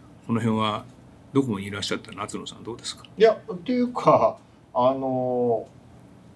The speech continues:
Speaker 2: 料金が下がらなくなったのはソフトバンクのせいですよ。
Speaker 1: え、そうなの？
Speaker 2: いや、だって参入者としてソフトバンクが入ってきて、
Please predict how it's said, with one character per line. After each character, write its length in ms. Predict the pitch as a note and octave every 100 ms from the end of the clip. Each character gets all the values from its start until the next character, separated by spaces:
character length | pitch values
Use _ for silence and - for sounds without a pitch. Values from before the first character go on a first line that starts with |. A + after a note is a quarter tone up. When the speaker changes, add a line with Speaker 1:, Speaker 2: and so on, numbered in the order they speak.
| -
Speaker 2:
料 200 | G#3 E4
金 160 | D#4+ F3+
が 80 |
下 100 | B2+
が 120 | D3 F3
ら 140 | A3+
な 80 | G3
く 100 | C3+
な 100 | A2
っ 80 | G#2+
た 120 | G2
の 120 | F2+
は 60 | F2+
ソ 160 | C3
フ 60 | B2+
ト 100 | G3+
バ 160 | A#3+
ン 140 | C#4 B3 -
ク 120 | A2+ - - E3
の 80 | F2 - - - - - -
せ 220 | - B2
い 80 | -
で 80 |
す 120 | - -
よ。 120 | - - -
Speaker 1:
え、 100 | E3+
そ 120 | F#3+ A#3+
う 60 |
な 40 | -
の？ 80 | -
Speaker 2:
い 420 | - A3+ A3 A3+
や、 60 |
だ 80 | A3+
っ 40 | A3
て 200 | D#3 C3+
参 300 | G#3+ A3+ B3+
入 140 | A#3+
者 160 | A#3+ F3+
と 120 | C#3+
し 80 | -
て 80 | B2+
ソ 140 | C#3+
フ 60 | D3
ト 80 |
バ 100 | E3
ン 60 | F3
ク 140 | D3+
が 100 | B2
入 120 | C3 B2+
っ 20 |
て 160 | -
き 100 | -
て、 380 | - F3 B2+ -